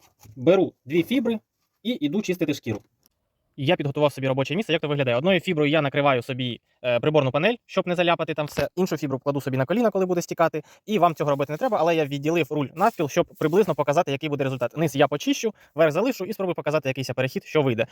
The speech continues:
Руль я не чистив пару місяців, все не було часу. Що я роблю далі? Беру той, е, розчин, який я зробив, Polestar один до десяти, наношу на пензлик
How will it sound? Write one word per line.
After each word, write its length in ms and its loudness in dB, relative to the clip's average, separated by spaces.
Руль 160 4
я 100 4
не 80 0
чистив 260 -4
пару 200 2
місяців, 340 -4
все 160 -2
не 60 -2
було 180 -2
часу. 320 0
Що 140 0
я 60 6
роблю 140 2
далі? 140 0
Беру 460 2
той, 160 0
е, 40 -6
розчин, 500 2
який 140 -6
я 100 0
зробив, 280 0
Polestar 280 2
один 160 0
до 80 -2
десяти, 320 -6
наношу 340 2
на 180 2
пензлик 400 -2